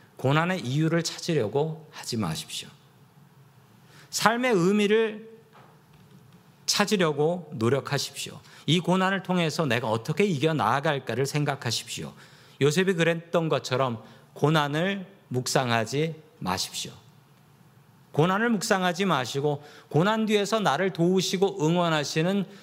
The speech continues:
주님을 바라볼 수 있기를 주의 이름으로 축복합니다. 아멘. 다 함께 기도하겠습니다. 우리를 고난 중에 돌보시는 하나님 아버지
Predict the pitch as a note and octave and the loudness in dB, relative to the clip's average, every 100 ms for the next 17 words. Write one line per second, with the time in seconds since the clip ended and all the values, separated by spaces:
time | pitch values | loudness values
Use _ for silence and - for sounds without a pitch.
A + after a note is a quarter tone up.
0 | - - E3+ G3+ A3+ A#3 F#3 C#3+ C3 C3 | -12 0 2 2 2 2 2 0 0 -2
1 | G#2 G#2 F2+ G2 A2 D3+ E3 - - - | -2 -8 -8 -2 0 0 -4 -16 -20 -8
2 | - C#3+ C3+ B2 A#2 A2 - A2+ - G#2+ | 0 2 2 0 -2 -4 -4 -4 -2 -2
3 | G2 F#2+ B2+ F#3+ A3+ - - - - A2 | 0 2 2 0 -4 -14 -20 -14 -2 0
4 | A2 A2 F2+ E2+ - - - B2+ C#3+ D3+ | 2 -2 -4 -8 -14 -20 -2 -2 0 -2
5 | B2+ G#2+ F2 E2+ - A#2 D2+ - - - | 0 -2 -2 -6 -12 -12 -14 -18 -20 -20
6 | - - - - - - - - - - | -20 -20 -20 -14 -14 -14 -18 -20 -20 -18
7 | - - - - - - C#3+ E3+ A3+ E3+ | -18 -18 -20 -20 -20 0 2 4 2 2
8 | F3+ F#3 E3 E3+ E3+ D3+ A2+ D3 D3 D3 | 2 0 0 0 0 0 0 0 2 0
9 | C#3+ C#3 C3+ A#2+ C3+ B2+ B2+ A2+ G2+ G2 | 0 -2 0 0 0 2 2 2 2 0
10 | F#2 E2 | 0 -6